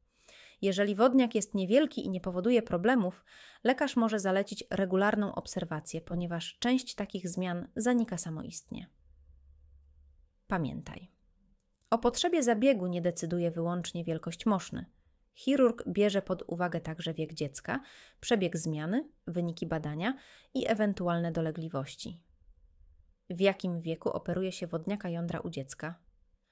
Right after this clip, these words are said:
Wodniaka jądra u dziecka najczęściej operuje się wtedy, gdy zmiana nie ustąpi samoistnie do około drugiego roku życia.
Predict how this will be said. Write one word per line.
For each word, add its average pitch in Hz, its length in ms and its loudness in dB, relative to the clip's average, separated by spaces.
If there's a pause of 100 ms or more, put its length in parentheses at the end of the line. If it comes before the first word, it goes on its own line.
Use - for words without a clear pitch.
(420)
Wodniaka 214 500 4
jądra 233 360 6
u 190 100 -2
dziecka 190 400 -2
najczęściej 233 580 0
operuje 190 420 0
się 170 140 -6
wtedy, 175 420 2
gdy 160 220 -6
zmiana 220 320 0
nie 208 140 -2
ustąpi 180 440 -6
samoistnie 165 600 -6
do 165 120 -4
około 165 300 -4
drugiego 160 380 -2
roku 156 220 -6
życia. 143 380 -10